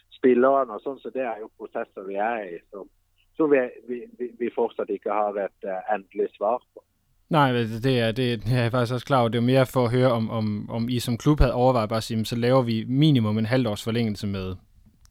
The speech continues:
Speaker 2: givne spillere, og så er vi sikre på, at vi har den, øh, har dem, og så har vi ikke den situation."
Speaker 1: Ja, vi, vi, vi vil følge det som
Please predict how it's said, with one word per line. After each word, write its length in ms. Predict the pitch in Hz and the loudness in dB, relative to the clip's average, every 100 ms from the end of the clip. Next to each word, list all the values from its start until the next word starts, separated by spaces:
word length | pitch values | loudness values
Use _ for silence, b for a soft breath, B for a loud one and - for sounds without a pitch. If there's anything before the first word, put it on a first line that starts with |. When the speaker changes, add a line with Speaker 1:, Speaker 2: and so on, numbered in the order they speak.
| - - | -14 0
Speaker 2:
givne 280 | 131 135 | 2 2
spillere, 440 | 120 113 113 117 107 _ - | 2 -2 0 -2 -4 _ -6
og 60 | |
så 100 | 113 | -2
er 40 | 123 | -2
vi 80 | 113 | -2
sikre 280 | 123 113 | -4 -4
på, 120 | 101 113 | -4 -4
at 60 | |
vi 60 | 104 | -2
har 180 | 107 104 | -4 -4
den, 160 | 92 - - - - | -8 -14 -18 -14 -6
øh, 120 | 113 104 | -4 0
har 100 | 117 | -2
dem, 120 | 107 | -2
og 80 | 101 | -6
så 120 | 117 | -4
har 300 | 107 101 120 | -4 -2 -4
vi 80 | 98 | -2
ikke 220 | 101 104 | -4 -4
den 260 | 104 104 - | -2 -4 -6
situation." 600 | - 110 98 92 107 95 - | -10 -8 -8 -8 -6 -6 0
Speaker 1:
Ja, 120 | 139 | 2
vi, 180 | 143 151 | 4 4
vi, 280 | 127 151 135 | 4 0 2
vi 200 | 139 160 | 2 4
vil 240 | 160 143 - | 4 0 -2
følge 320 | 143 131 143 | -4 -2 -2
det 220 | 135 139 - | -2 -2 -4
som 120 | 135 | -12